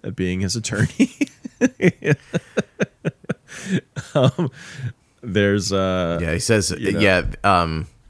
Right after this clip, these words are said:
Speaker 2: after, after the interrogation goes very poorly,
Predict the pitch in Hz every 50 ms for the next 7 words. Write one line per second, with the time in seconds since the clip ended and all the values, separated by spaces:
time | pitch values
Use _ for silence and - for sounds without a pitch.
0 | - _ - 117 117 95 120 117 101 - - - 101 117 113 - 113 107 95 95
1 | 90 87 80 95 90 85 82 78 78 78 78 - 76 71 73 73 73 73 78 80
2 | 78 78 78 71 - - 82 78 76 76 78 76 73 73 71